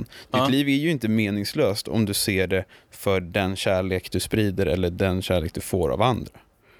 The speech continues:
Speaker 1: Alltså om du ställer det till relation till vilka människor du berör i ditt
Speaker 2: Jo,
Speaker 1: liv,
Speaker 2: jo, men
Speaker 1: så
Speaker 2: jag
Speaker 1: är
Speaker 2: ser det
Speaker 1: ju
Speaker 2: ju i
Speaker 1: inte
Speaker 2: ett kosmiskt plan. Att så här,
Speaker 1: Ja, men
Speaker 2: för
Speaker 1: du kan,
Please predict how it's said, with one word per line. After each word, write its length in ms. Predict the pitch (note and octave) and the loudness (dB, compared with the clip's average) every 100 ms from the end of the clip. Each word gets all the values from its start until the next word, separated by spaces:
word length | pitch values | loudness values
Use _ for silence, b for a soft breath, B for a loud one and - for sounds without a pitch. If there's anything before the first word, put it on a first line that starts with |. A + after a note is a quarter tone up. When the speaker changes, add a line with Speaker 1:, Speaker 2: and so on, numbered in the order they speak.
| b - | b -4
Speaker 1:
Alltså 140 | G#2 | 0
om 80 | G#2+ | 0
du 60 | |
ställer 280 | G2+ B2 C3+ | 2 0 2
det 80 | C3+ | 0
till 120 | C3 | 0
relation 400 | A#2 G#2+ - G2+ | 0 0 0 0
till 80 | G2+ | 0
vilka 280 | G2 F#2+ G2 | 0 0 0
människor 340 | G2 F#2 F#2+ | 2 2 -2
du 60 | F#2 | -4
berör 440 | G2 B2+ D3 F2 D2 | -2 0 0 0 -6
i 20 | |
ditt 120 | - | -2
Speaker 2:
Jo, 140 | F3 F4 | 0 2
Speaker 1:
liv, 140 | G2+ - | 0 -2
Speaker 2:
jo, 60 | |
men 220 | C3 C#3 | -2 -2
Speaker 1:
så 120 | C3+ - | 0 2
Speaker 2:
jag 220 | - A2+ | 4 2
Speaker 1:
är 40 | |
Speaker 2:
ser 200 | G#2+ - | 2 2
det 60 | D3 | 2
Speaker 1:
ju 60 | |
Speaker 2:
ju 60 | C3 | 0
i 20 | |
Speaker 1:
inte 120 | A#2+ | 0
Speaker 2:
ett 40 | - | -4
kosmiskt 340 | A2 - A2 | -4 -4 -4
plan. 260 | - G#2+ - | -4 -4 -4
Att 180 | B2+ - | -4 -2
så 100 | - | 0
här, 80 | A2 | 2
Speaker 1:
Ja, 120 | D#3 | 2
men 160 | D3 C#3+ | 2 2
Speaker 2:
för 60 | |
Speaker 1:
du 60 | A#2+ | 0
kan, 220 | D3+ C#3+ | 0 -2